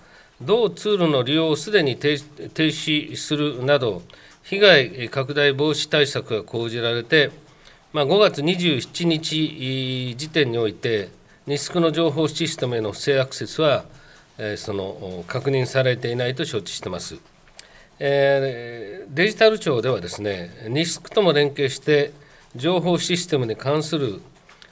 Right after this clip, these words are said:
整備方針において、サイバーセキュリティについて、基本的な方針を示し、その実装を推進するとともに、デジタル庁にセキュリティの専門チームを置いて、デジタル庁が整備運用するシステムを中心に、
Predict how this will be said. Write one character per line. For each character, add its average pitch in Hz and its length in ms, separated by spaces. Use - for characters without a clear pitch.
整 160 220
備 160 160
方 160 160
針 135 260
に 107 180
お 117 140
い 104 80
て、 113 220
サ - 180
イ 185 80
バ 190 140
ー 175 40
セ 180 200
キ 190 80
ュ 180 40
リ 165 120
テ 120 140
ィ - 20
に 92 120
つ - 140
い 117 100
て、 110 340
基 170 140
本 196 280
的 180 320
な 175 120
方 175 180
針 170 220
を 160 120
示 156 300
し、 85 260
そ - 140
の 170 160
実 165 300
装 185 160
を 175 40
推 185 240
進 175 280
す 175 120
る 165 100
と 117 120
と 117 140
も 120 120
に、 107 220
デ 160 140
ジ 196 100
タ 208 140
ル 202 80
庁 156 240
に 127 140
セ 151 180
キ 196 80
ュ - 40
リ 185 100
テ 170 80
ィ 143 40
の 123 80
専 185 220
門 196 160
チ 180 140
ー - 20
ム 123 120
を 98 80
置 104 80
い 107 40
て、 139 380
デ 156 140
ジ 175 120
タ 175 120
ル 165 120
庁 143 280
が 139 320
整 170 240
備 131 140
運 143 180
用 151 160
す 147 140
る 143 100
シ 175 200
ス - 80
テ 147 100
ム 123 140
を 98 80
中 175 220
心 175 280
に、 175 280